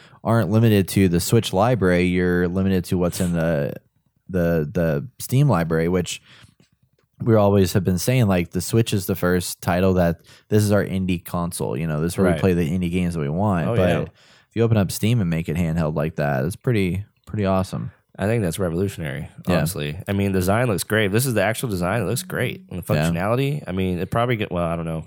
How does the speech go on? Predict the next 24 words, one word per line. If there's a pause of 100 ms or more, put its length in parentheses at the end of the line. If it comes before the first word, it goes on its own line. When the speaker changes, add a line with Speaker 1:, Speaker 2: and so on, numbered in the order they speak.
Speaker 2:
what
kind
of (440)
case
this
was
gonna
have. (440)
It
looks
pretty
sturdy,
but, (160)
I
mean,
it's
just
a
three
D
rep-, (220)
representation
of
it.